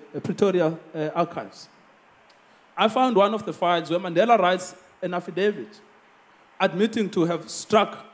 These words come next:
with a, an elbow his first wife, an affidavit that went to court, right? How does one engage with this in the context of the big man, in the context of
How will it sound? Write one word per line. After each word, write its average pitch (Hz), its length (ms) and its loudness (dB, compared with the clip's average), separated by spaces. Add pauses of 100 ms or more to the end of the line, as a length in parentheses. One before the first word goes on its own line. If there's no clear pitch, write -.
(460)
with 175 360 0
a, 165 340 -4 (120)
an 160 220 -8
elbow 214 360 4 (440)
his 175 220 -4
first 214 300 0
wife, 120 360 -14 (380)
an 175 120 -10
affidavit 190 460 0
that 160 160 -4
went 160 200 -2
to 156 60 -6
court, - 400 -2 (640)
right? 180 320 -6 (360)
How 294 160 4
does 392 180 0
one 311 140 4
engage 254 440 4
with 147 180 -12
this 156 340 -6 (420)
in 226 140 0
the 220 100 -4
context 214 400 0
of 196 140 -2
the - 60 -2
big 214 240 2
man, 170 300 -4 (720)
in 208 100 -2
the 214 100 4
context 214 420 -4
of 185 180 -8